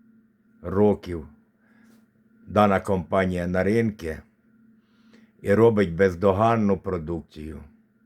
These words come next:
Так що пропонуємо роздивитися отакий от варіант. Перед нами джерело безперебійного живлення Star U D C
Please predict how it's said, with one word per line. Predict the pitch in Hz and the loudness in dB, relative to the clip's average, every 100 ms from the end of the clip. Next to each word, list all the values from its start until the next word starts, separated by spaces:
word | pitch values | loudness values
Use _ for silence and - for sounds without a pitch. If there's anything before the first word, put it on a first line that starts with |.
| _ _ _ _ _ _ _ - | _ _ _ _ _ _ _ -6
Так | 95 | -4
що | - 92 | -2 0
пропонуємо | 113 107 120 120 117 101 | 0 2 2 4 2 4
роздивитися | 98 85 90 98 104 - 87 | 2 2 -2 -2 -4 -4 -8
отакий | 76 78 - 95 | -6 -10 -8 -8
от | 87 85 - _ - | -6 -6 -8 _ -12
варіант. | 82 87 87 82 73 71 - _ _ - _ - | -4 -2 0 0 -2 -6 -12 _ _ -20 _ 0
Перед | 110 113 98 | 4 4 4
нами | 113 107 95 87 - 90 | 2 4 2 0 -8 -12
джерело | 87 110 110 113 107 | -2 2 4 4 2
безперебійного | 101 98 110 107 95 107 104 98 98 90 | 0 -2 -2 -2 0 0 2 2 0 -2
живлення | 98 123 123 117 110 107 107 98 _ _ _ | -2 -2 -2 -2 0 0 -2 -4 _ _ _
Star | - - 123 127 123 120 _ _ _ _ _ _ _ _ _ _ - | -20 -2 2 4 2 -6 _ _ _ _ _ _ _ _ _ _ -6
U | 101 117 107 | 2 2 4
D | 107 101 - | 2 2 2
C | 127 139 131 | 2 2 0